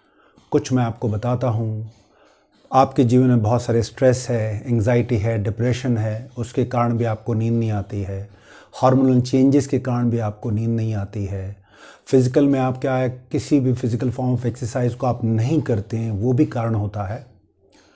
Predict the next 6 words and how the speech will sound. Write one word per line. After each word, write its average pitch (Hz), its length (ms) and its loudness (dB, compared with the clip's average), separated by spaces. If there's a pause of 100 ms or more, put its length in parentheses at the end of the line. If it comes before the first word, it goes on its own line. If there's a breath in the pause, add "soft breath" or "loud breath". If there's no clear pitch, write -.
(480 soft breath)
आज 165 220 6
मैं 180 120 0
आपको 165 220 -2
बताऊंगा 131 500 0 (340)
एक्यूप्रेशर 127 540 0
पॉइंट 123 400 -4